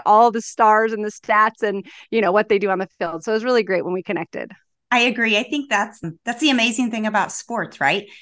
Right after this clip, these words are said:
Speaker 2: You get to get connected to all of these people that you would never run into. There's some amazing people behind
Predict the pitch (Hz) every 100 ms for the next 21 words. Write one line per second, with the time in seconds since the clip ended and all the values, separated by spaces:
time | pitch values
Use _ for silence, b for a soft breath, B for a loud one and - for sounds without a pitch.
0 | B 202 226 226 - 240 214 202 - _
1 | - 208 190 190 190 190 170 - 165 170
2 | 190 226 226 - - 175 214 220 214 190
3 | 185 202 202 196 185 202 - 190 196 214
4 | 185 175 165 180 - 254 302 302 180 185
5 | - 202 185 - 180 180 185 202 208 185
6 | 170 - 185 147 156 156 151 147 147